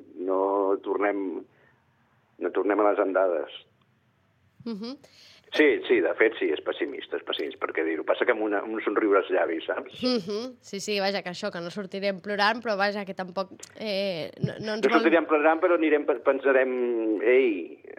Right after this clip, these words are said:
Speaker 1: atenció.»
Speaker 2: Parem atenció. I aquí anava ara la, la meva següent pregunta. És una obra que busca la reflexió del públic? És a dir, que bu-,
Speaker 1: Sí.
Speaker 2: què busca, quina reacció busca en el públic?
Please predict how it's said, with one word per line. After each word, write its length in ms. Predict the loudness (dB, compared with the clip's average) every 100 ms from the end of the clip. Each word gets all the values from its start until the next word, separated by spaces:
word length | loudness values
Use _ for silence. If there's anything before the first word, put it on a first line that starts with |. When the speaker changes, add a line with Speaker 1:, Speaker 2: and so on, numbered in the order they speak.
| -14
Speaker 1:
atenció.» 680 | -2 2 2 0 2 4 2 -4 -20 _ _ -20 _
Speaker 2:
Parem 260 | 0 2
atenció. 320 | 0 -2 -2 2
I 100 | 2 2
aquí 240 | 0 0 0
anava 380 | 2 4 4 4
ara 120 | 2
la, 180 | 0 0
la 120 | -2
meva 200 | -4 -6
següent 340 | -6 -6 -6 -6
pregunta. 520 | -4 -4 -4 0 0
És 100 | 2
una 140 | 2
obra 140 | 2 2
que 140 | 2 0
busca 760 | 0 2 2 2 0 2 2 2
la 140 | 2
reflexió 480 | 0 0 -4 -8 -6
del 160 | -6 -4
públic? 380 | -2 -2 0 0
És 120 | -2
a 40 |
dir, 140 | -2 -2
que 100 | -2
bu-, 200 | 0 2
Speaker 1:
Sí. 80 | 4
Speaker 2:
què 160 | 6
busca, 320 | 4 0 -4 -4
quina 220 | 0 2
reacció 400 | 2 0 -2 -4
busca 260 | -6 -8
en 60 | -10
el 120 | -10
públic? 380 | -10 -10 -10 -14